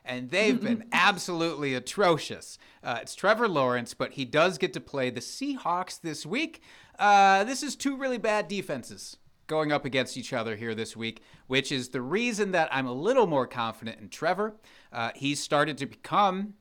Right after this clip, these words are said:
Speaker 1: better here these last couple of weeks. You can see he's becoming a more confident player. Maybe just they're ignoring Urban Meyer now. I don't know.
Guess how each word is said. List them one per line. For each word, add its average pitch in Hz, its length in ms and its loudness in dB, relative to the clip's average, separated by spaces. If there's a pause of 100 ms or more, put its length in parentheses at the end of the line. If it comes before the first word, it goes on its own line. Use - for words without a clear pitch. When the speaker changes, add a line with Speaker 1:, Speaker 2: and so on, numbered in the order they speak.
(120)
Speaker 1:
better 143 600 0 (100)
here 135 320 -2
these 127 240 -2
last 123 340 0
couple 120 300 -6
of 110 140 -8
weeks. 208 340 0
You 127 80 -4
can 107 140 -10
see 175 340 -4
he's 151 100 -4
becoming 131 380 -4
a 120 40 -6
more 110 180 -6
confident 117 560 -6
player. 165 500 -2 (460)
Maybe 277 520 2
just 226 300 0
they're 220 200 4
ignoring 175 640 4
Urban 147 300 0
Meyer 131 360 4
now. 87 280 -8
I 127 140 2
don't 139 140 4
know. 107 280 -6